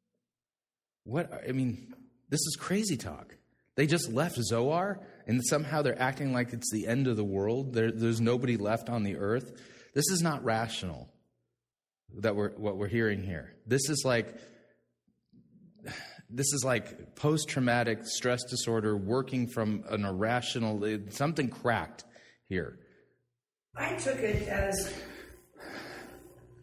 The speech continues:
Speaker 2: if, if a woman, her husband died, or whatever, she had to go and be with her brother-in-law or her brothers so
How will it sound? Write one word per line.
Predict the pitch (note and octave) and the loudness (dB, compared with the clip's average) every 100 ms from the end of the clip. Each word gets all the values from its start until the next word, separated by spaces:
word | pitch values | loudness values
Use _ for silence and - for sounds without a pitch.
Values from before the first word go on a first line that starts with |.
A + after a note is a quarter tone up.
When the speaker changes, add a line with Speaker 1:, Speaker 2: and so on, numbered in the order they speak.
| - | -6
Speaker 2:
if, | A#3+ A#3 A#3+ - - - | -2 -2 -2 -6 -8 -4
if | A3+ G#3+ | -2 0
a | G#3+ | 0
woman, | A#3 C#4 C#4 C4+ - - - - - - - - - | 0 0 0 -2 -4 -6 -8 -12 -14 -18 -18 -18 -10
her | G3+ | -4
husband | G3 B3 B3+ B3+ | -2 0 -2 -2
died, | A3 G#3 G3+ G3+ G3+ G3+ G3 - - - - - | 2 2 4 2 0 -4 -6 -10 -14 -16 -16 -6
or | G#3 | -2
whatever, | G3+ G#3 G#3+ G3 | 0 0 0 0
she | F#3+ - B3+ B3 | -2 -2 -2 0
had | B3 A3+ | 0 0
to | A#3 A3 G#3+ | -2 -4 -2
go | G#3+ G#3+ G#3 G#3 G#3 - | 0 2 0 -4 -8 -4
and | G3+ G3+ | -2 0
be | G3+ A3 | 0 0
with | G3+ F#3 | 0 0
her | F#3+ F#3 | 0 0
brother-in-law | G3+ G#3 G#3 G#3 G#3 G3+ G3+ G#3 | 2 2 2 2 2 2 4 4
or | G3+ | 2
her | F#3 F#3 G3 | 0 0 0
brothers | G#3 G3+ F#3+ | 0 2 0
so | F#3+ | 0